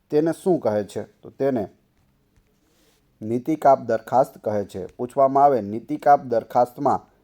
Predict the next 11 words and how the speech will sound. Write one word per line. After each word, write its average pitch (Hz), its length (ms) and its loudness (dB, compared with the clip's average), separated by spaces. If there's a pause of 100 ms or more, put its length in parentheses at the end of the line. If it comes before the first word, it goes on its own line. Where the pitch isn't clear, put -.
(140)
કેટલા 143 240 -4
રૂપિયા 151 260 -4
ઘટાડવાનું 135 540 -2
કહેવામાં 131 460 -2
આવે 127 160 0
છે? 170 200 -8
તો - 240 -20
જવાબ 110 320 -2
આવશે 98 260 -6 (160)
એક 120 220 -8
રૂપિયો. 98 340 -12